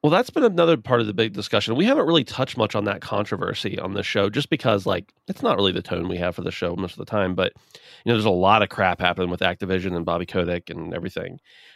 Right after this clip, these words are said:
And they've been asked, obviously, numerous, numerous times today. And I'm sure they had press releases prepared for it. And they've commented on their relationship with them in the past several months. You know, what's happening to Bobby Ko-, Bobby Kotick? Is he gonna stay? And, you know,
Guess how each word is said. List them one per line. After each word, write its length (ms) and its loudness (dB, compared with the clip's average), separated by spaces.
And 640 2
they've 200 -4
been 160 0
asked, 340 2
obviously, 460 -2
numerous, 560 -4
numerous 320 -2
times 280 0
today. 380 -2
And 200 0
I'm 60 0
sure 160 -2
they 100 4
had 220 2
press 220 0
releases 320 -2
prepared 340 -4
for 220 0
it. 80 0
And 100 -4
they've 160 -2
commented 420 2
on 120 4
their 80 4
relationship 560 0
with 140 -8
them 120 -2
in 80 -2
the 60 -4
past 280 -6
several 220 -2
months. 400 -2
You 80 0
know, 80 6
what's 260 0
happening 340 2
to 40 2
Bobby 220 4
Ko-, 240 0
Bobby 240 2
Kotick? 340 0
Is 120 -8
he 60 -8
gonna 160 0
stay? 360 0
And, 260 2
you 100 2
know, 180 -2